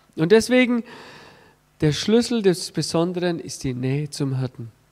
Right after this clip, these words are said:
Psalm dreiundzwanzig: „Und ob ich schon wanderte im finstern Tal, fürchte ich kein Unglück, denn du bist bei mir, dein Stecken und Stab trösten mich.“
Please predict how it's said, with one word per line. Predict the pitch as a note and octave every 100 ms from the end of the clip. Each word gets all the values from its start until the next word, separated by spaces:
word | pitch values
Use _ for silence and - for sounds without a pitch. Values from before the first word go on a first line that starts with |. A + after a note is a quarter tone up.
| _ _ -
Psalm | - C#3+
dreiundzwanzig: | D3 C#3+ D#3 D#3 C#3 C#3 B2+ C3
„Und | C3
ob | E3
ich | G3
schon | G3 F#3+ D#3
wanderte | F#3+ G#3+ F#3+
im | F3
finstern | F#3 G#3 G3 G3
Tal, | F3 F3 F#3+ F#3 - - -
fürchte | - F#3+ F#3+
ich | F#3 -
kein | - F3 F#3 G#3+
Unglück, | - F3 F3+ D3+ E3 E3 - - - - _ _ _
denn | - B2+
du | D#3+
bist | F3+ D#3+ C#3+ -
bei | C#3+ C#3+
mir, | D3 D3
dein | C#3 C#3+ C#3 D#3
Stecken | D3 - C#3 - C#3+ C#3 _ _ _ _ -
und | D3
Stab | - - C3+ C#3
trösten | - - D3+ - -
mich.“ | A#2 A2 -